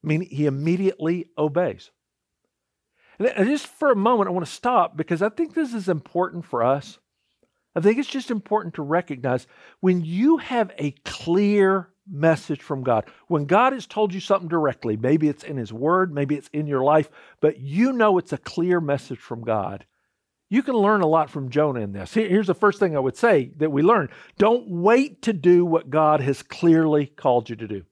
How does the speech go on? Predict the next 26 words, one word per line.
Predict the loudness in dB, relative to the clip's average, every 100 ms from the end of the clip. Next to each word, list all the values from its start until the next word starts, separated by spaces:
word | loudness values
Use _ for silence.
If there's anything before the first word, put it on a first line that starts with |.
| 0
Don't | 0 2
wait. | 0 0 _ _ _ _ _ _ _ _ _ -2
Now, | 2 2
again, | 4 4 4
I | 4
know | 4
there's | 4 2 0
times | -6 -2 0 0 -4 -10 _
where | 2 2
it's | 2
not | 2 4
always | 2 0 -4
clear. | 2 4 4 2 -2
You're | -6
trying | -8 -10 -4 -2 -2
to |
discern | -6 -8 -4 -4 -2
God's | 0 0 0
will. | -2 0 0 -2 _ _ _ _ -10
It's | -2
something | 0 2 2
that | 0 0
maybe | 2 2 2
is | -4 -4
not | 0 0 -2
explicit. | -6 -16 -6 -2 -2 -6